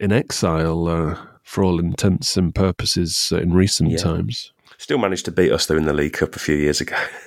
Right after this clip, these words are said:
Speaker 1: Well, yeah, well, you know,
Speaker 2: However
Speaker 1: come on.
Speaker 2: bad they were.
Speaker 1: That's not, uh, not too difficult, uh, in these times.
Speaker 2: No, certainly at that point in time.
Speaker 1: But <sighs> there's two options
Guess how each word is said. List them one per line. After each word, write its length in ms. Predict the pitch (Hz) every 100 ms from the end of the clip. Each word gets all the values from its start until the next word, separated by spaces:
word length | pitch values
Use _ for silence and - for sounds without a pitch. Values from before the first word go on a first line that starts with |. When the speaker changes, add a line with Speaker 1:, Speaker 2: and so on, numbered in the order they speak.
| - -
Speaker 1:
Well, 220 | 76 78
yeah, 220 | 73 80
well, 240 | 82 - - -
you 80 | 82
know, 60 | -
Speaker 2:
However 140 | 92
Speaker 1:
come 100 | 90
on. 60 | 78
Speaker 2:
bad 160 | 85
they 100 | 85
were. 260 | 73 71 76 _ -
Speaker 1:
That's 220 | - -
not, 420 | 92 - - -
uh, 160 | 87 82
not 160 | 92 -
too 160 | -
difficult, 800 | 95 98 - 101 101 95 - -
uh, 120 | 98 87
in 120 | 95
these 240 | 95 95
times. 600 | - 104 101 101 98 - - _ -
Speaker 2:
No, 260 | 90 73 76 - _ _
certainly 320 | - 104 87
at 80 | 73
that 200 | 87 -
point 260 | 80 78 67
in 60 |
time. 320 | 78 78 82 - _ _ _
Speaker 1:
But 240 | 143 170 -
<sighs> 840 | - - - - - - - _
there's 120 | 147 139
two 200 | - 151
options 680 | 143 - 120 98 90 -